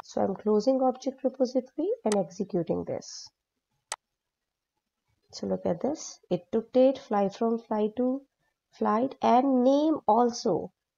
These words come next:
Because now we have updated object repository with the element on the application, with the object on the application. Now it again got stuck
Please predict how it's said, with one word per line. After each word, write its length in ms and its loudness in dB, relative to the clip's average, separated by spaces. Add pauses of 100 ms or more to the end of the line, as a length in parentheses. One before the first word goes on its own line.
(520)
Because 440 2
now 680 4
we 160 4
have 240 2
updated 720 0
object 480 2
repository 640 2
with 240 2
the 220 2 (140)
element 580 4
on 200 0
the 180 -2
application, 840 -2
with 160 2
the 120 2
object 540 0
on 180 2
the 140 0
application. 760 -4
Now 200 4
it 120 -2
again 400 4
got 240 2
stuck 320 0